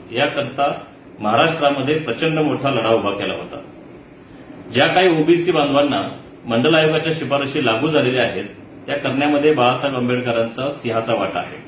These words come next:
गेल्या वर्षभरामध्ये महाराष्ट्रात जे ओबीसीचे महामेळावे झाले,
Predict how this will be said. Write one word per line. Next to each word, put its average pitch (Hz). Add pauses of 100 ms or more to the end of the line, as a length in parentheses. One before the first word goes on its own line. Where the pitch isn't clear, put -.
(760)
गेल्या 127
वर्षभरामध्ये 147
महाराष्ट्रात 143 (640)
जे 151
ओबीसीचे 151
महामेळावे 135
झाले, 104